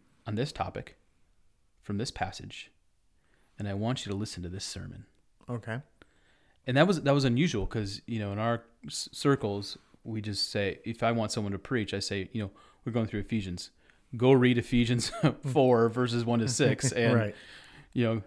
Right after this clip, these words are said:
Speaker 1: study, study this, study the Word of God." This was not that. This was like, "Here's the topic I want you to preach on.
Speaker 2: Right.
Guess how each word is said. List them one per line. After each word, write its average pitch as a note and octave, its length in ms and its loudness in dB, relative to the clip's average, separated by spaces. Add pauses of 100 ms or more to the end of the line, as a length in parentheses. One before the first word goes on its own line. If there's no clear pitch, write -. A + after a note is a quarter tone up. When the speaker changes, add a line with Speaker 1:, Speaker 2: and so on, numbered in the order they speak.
(140)
Speaker 1:
study, B2 460 6
study C3 280 4
this, B2+ 280 0
study D3+ 340 8
the C#3+ 80 6
Word C3+ 160 6
of A#2 80 2
God." A2 320 0 (440)
This C#3+ 240 8
was B2+ 140 4
not A#2+ 340 0
that. G#2+ 360 -4
This A#2 280 -4
was B2+ 180 0
like, F#2 340 -2 (520)
"Here's A2 460 -4
the A#2 120 -14
topic A#2+ 420 0
I E2+ 120 -8
want F#2 260 -12
you F#2 60 -14
to - 40 -14
preach - 260 -14
on. E2 180 -14 (180)
Speaker 2:
Right. G2 300 -6